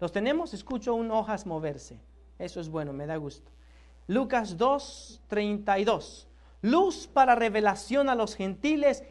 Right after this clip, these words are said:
y gloria a tu pueblo Israel." Y José y su madre estaban maravillados de todo lo que se decía de él. Y los bendijo Simeón. Aquí está la bendición que sí contó. La bendición del sacerdote, esa no contó.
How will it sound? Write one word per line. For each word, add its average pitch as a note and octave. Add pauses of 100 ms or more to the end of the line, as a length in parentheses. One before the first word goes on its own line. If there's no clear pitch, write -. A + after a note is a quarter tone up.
y B3
gloria C4
a G#3
tu F3+
pueblo A#3
Israel." F3 (440)
Y E3+
José G3
y D#4
su -
madre B3
estaban A#3+
maravillados A3 (160)
de G#3+
todo E4
lo C#4
que A#3
se G#3+
decía D#3
de G#3
él. A3+ (360)
Y C#4+
los A#3+
bendijo G#3+
Simeón. B3+
Aquí -
está B3
la A#3+
bendición A#3
que G#3+
sí G#3+
contó. F3+ (320)
La F#3+
bendición G3
del C#4
sacerdote, A#3+
esa B3+
no B3
contó. G#3+